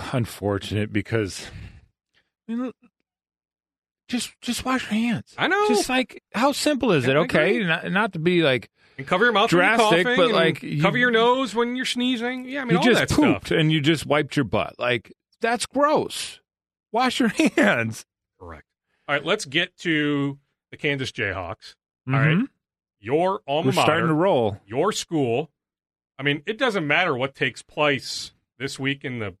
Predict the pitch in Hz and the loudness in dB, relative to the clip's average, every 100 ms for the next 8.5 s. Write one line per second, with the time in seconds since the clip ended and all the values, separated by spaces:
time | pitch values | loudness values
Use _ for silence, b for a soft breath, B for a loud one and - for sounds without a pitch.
0 | _ 135 135 - - 120 107 - 120 101 | _ -12 -12 -12 -6 -4 -4 -8 -10 -10
1 | 104 104 98 - - 214 156 269 240 185 | -8 -8 -8 -4 -2 0 2 0 0 0
2 | 170 - - 160 85 196 - - 139 _ | 0 0 0 -2 -2 -4 -4 -8 -10 _
3 | 147 196 - 196 175 180 175 175 160 - | -6 -6 -4 -4 0 0 0 -2 -4 -8
4 | _ _ _ _ _ _ 165 170 156 160 | _ _ _ _ _ _ -8 -6 -2 0
5 | 160 120 117 139 - 214 - _ - 131 | 0 -2 -2 -2 -2 -6 -6 _ -4 0
6 | 104 98 113 131 131 110 104 101 104 - | 2 2 2 2 2 0 2 2 4 4
7 | 196 202 247 247 262 - 247 233 226 233 | 2 2 0 0 -4 -6 -4 -2 -2 -4
8 | 226 214 208 _ | -6 -4 -4 _